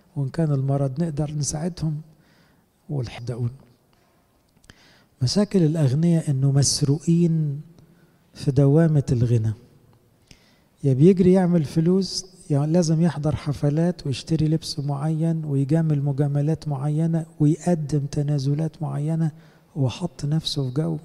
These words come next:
بيبعده عن ربنا،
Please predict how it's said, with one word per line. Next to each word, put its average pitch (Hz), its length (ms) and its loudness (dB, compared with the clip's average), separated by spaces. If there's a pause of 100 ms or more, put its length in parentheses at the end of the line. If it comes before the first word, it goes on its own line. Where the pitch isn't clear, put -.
(1900)
بيبعده 151 400 4
عن 151 140 -2
ربنا، 143 340 -6